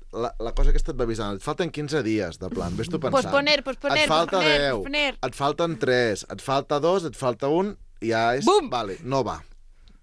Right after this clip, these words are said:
Speaker 1: Ja no, no és allò de, "Vale, ara pots entrar i la podràs canviar", no, no, és,
Speaker 2: Too late.
Speaker 1: "Si ets un subnormal,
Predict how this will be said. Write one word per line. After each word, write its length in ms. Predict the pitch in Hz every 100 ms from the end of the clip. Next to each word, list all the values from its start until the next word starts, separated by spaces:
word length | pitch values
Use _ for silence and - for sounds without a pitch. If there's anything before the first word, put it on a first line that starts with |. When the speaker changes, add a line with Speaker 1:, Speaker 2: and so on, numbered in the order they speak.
| -
Speaker 1:
Ja 160 | 117 127
no, 120 | 127 -
no 160 | 135 151
és 80 | 180
allò 200 | 160 127
de, 120 | 113 -
"Vale, 200 | 139 131
ara 160 | 123 127
pots 200 | 131 123
entrar 360 | 123 117 120 110
i 40 |
la 140 | 107 107
podràs 300 | 117 104 -
canviar", 220 | 101 113
no, 60 |
no, 120 | 127 110
és, 180 | 98 - - -
Speaker 2:
Too 140 | -
late. 220 | 233 170 156
Speaker 1:
"Si 80 |
ets 120 | 113 113
un 120 | 117
subnormal, 540 | 131 131 156 185 220